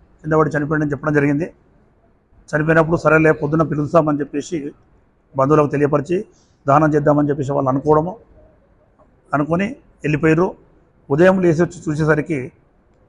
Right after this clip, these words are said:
అతని యొక్క, ఆ, గొంతు పైన, ఆ, గాయము, అదేవిధంగా తలకు వెనక భాగంలో గాయం ఉంది.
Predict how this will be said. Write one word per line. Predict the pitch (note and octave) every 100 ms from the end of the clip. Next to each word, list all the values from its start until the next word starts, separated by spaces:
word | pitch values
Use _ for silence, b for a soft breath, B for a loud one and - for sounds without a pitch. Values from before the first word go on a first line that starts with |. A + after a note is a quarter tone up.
| C3+
అతని | D3 D3
యొక్క, | C#3+ C#3+ B2+ A#2+ - _ -
ఆ, | D3 C3+ B2+ B2+
గొంతు | C#3 D#3
పైన, | D#3+ D#3 D#3 - B B B -
ఆ, | D3 C3+ C3 B2 A#2+ A2 G#2+ _ - - _ _ C3
గాయము, | C#3 D#3 D#3 D3+
అదేవిధంగా | D3 D3 D3+ D3 B2
తలకు | - D3 D3+ D3 B2+ _ _ _ _ -
వెనక | C#3+ D#3
భాగంలో | D#3 D#3 D#3+
గాయం | C#3 C#3 D#3
ఉంది. | D3+ E3